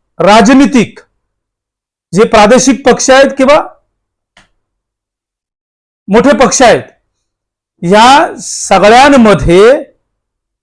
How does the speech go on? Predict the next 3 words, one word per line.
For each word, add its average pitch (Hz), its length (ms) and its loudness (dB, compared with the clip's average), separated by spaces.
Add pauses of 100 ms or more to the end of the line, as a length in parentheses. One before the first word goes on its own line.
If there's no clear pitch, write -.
(160)
मराठी 220 640 0
माणूस 214 800 -4 (640)
विभिन्न 190 680 -2